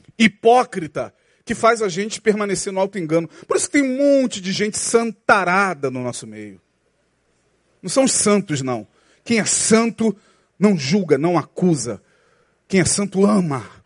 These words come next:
acolhe. Quem é santo perdoa, quem é santo senta-se com qualquer um, a não ser os santarados,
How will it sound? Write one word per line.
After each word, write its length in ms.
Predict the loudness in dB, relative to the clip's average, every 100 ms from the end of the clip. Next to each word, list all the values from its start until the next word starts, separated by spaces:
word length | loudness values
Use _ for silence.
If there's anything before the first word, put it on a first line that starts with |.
| _ -8
acolhe. 880 | -8 _ 4 4 4 -4 -14 -18 _ _ _ _ _ _ _ _ _ _ _ _
Quem 160 | -2 -2
é 40 |
santo 380 | -2 -4 -6 -6
perdoa, 920 | -4 -4 -6 -16 0 4 6 4 -4
quem 180 | -6 -6
é 40 |
santo 400 | -6 -6 -8 -8
senta-se 600 | -8 -4 -4 -4 -6 -8
com 280 | -6 -6 -6 -12 _
qualquer 420 | 4 4 4 0 0
um, 220 | -4 -6 _ _ _ _ _ -6
a 60 |
não 100 | -4
ser 300 | -2 2 2
os 140 | 2 -8
santarados, 1200 | -4 -4 -4 -2 0 2 0 -2 -6 -12 -12 -14